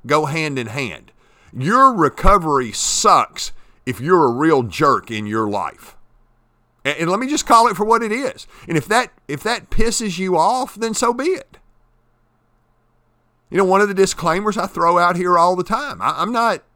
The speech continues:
you know, I, I, I have an ex-, sometimes I have extreme opinions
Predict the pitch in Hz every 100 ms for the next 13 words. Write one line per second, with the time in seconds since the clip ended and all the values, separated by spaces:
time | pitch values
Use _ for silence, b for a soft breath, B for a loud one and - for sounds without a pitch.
0 | - 196 175 156 - 127 110 b b b
1 | b - 139 147 175 - 135 160 151 175
2 | 151 123 - - - - - - - -
3 | 170 202 202 202 170 180 165 180 139 -
4 | 127 135 180 151 - 151 190 233 233 226